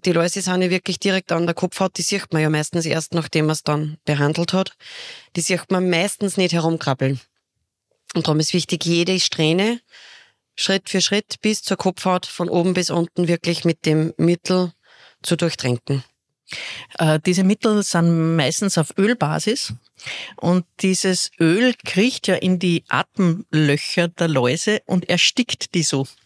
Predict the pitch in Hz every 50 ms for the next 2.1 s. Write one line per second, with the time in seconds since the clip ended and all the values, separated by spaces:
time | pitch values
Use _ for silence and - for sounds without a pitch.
0 | _ - - 175 160 202 180 185 - - 226 233 - - 208 269 - - 220 -
1 | 175 - 160 127 131 175 247 277 - - 180 - 180 170 185 170 - - - -
2 | 170 165